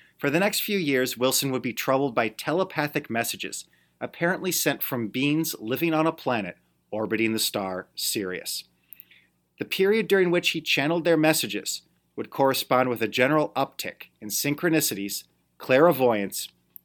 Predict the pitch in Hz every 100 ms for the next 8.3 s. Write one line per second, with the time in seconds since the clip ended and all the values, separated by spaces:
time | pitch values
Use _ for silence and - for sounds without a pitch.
0 | _ 117 117 131 139 143 135 - - 123
1 | 127 120 - - - _ _ _ - _
2 | - 202 196 214 185 165 170 170 165 160
3 | 143 127 131 - 104 143 139 123 117 113
4 | 117 120 - 98 - 180 175 117 87 90
5 | - - _ _ _ _ _ _ _ -
6 | 120 - 208 196 175 139 123 113 101 123
7 | 131 135 117 104 98 - 95 98 - 101
8 | 90 85 -